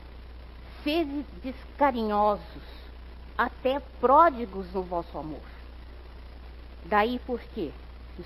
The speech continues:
Senhor vos dará. Se você se abaixar, ele te levantará. Se alguém te humilhar,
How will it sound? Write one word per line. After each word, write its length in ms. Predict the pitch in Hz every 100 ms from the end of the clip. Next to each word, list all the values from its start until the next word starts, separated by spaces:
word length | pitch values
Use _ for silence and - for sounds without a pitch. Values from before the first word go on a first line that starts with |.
| -
Senhor 280 | 208 196
vos 260 | 196 196 175
dará. 300 | 165 160 127 - - - - - - - - - - - - -
Se 120 | 175
você 380 | 170 170 - 226 -
se 60 |
abaixar, 580 | 208 170 160 - 220 226 - - - - - - - - -
ele 160 | 196 196
te 180 | - 190
levantará. 600 | 185 175 160 180 147 139 - - - - - - - - - -
Se 140 | 233
alguém 440 | 226 220 196 254 311
te 160 | -
humilhar, 480 | 240 214 180 175 208